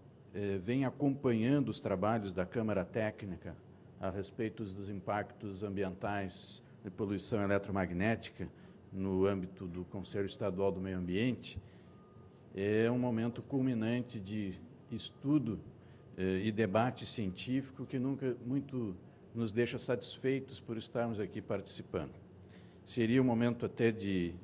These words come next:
de manifestação de maior, eh, alegria, não estivéssemos nós passando por esses dias de luto oficial da casa, pela partida prematura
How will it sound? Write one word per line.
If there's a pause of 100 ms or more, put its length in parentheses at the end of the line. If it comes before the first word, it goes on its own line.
(140)
de
manifestação
de (380)
maior, (580)
eh, (120)
alegria, (500)
não
estivéssemos
nós
passando
por
esses
dias (300)
de
luto
oficial
da
casa, (640)
pela (460)
partida
prematura